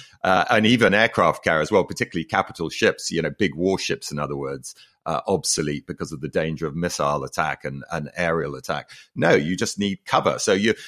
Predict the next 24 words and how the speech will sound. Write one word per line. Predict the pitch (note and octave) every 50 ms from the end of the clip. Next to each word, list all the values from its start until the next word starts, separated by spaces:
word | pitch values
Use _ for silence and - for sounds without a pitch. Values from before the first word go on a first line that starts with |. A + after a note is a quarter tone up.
| -
so | - - B2
any | - - D#3 F#3+ F#3+
of | D3
these | B2+ A2+ G2+ E2
weapons | G#2+ G#2 - - G2+ F2+ F2 -
will | E2+ G2 A#2+ B2 A2+ G#2+ F#2+
have | - A2 G#2 E2+
a | E2+ D#2+
use. | E2+ F#2+ B2 B2+ E2 - - - -
They | F#2+ F2
just | - - A2 - -
need | A2+ G#2+ -
to | - -
be | F#2+
used | F2+ F2+ G#2 G#2+ G2 E2+ -
in | G2 F2+ E2+
conjunction | - F2 D#2 - A2 G#2 G#2+ - - F2 E2+
with | F2+ E2+
other | G#2+ B2 G#2+ E2+
weapons | C#2+ D2+ D2+ - - D2+ D#2 D2+ E2+
and | E2
other | F2 E2+ E2+
forces. | - - - G2 F#2 - - - B1 B1 -
So | - F#2+ E2+